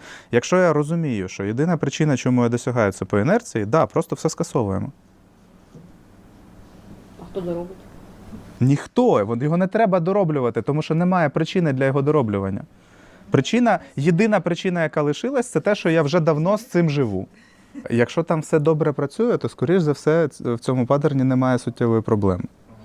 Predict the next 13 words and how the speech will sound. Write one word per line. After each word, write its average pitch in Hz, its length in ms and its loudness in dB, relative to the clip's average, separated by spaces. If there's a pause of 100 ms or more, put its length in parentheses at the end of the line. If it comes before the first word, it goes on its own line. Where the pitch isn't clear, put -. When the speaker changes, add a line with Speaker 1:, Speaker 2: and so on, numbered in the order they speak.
(560)
Speaker 1:
Тобто, 104 260 0
якщо 147 320 2
в 135 60 -2
цьому 139 260 -2
паттерні 131 400 0
є 131 100 0
проблема, 170 420 0
то 120 100 -6
це - 160 -2
означає, 139 480 0
що - 140 -4
людина 113 500 0
нещаслива, 104 800 -2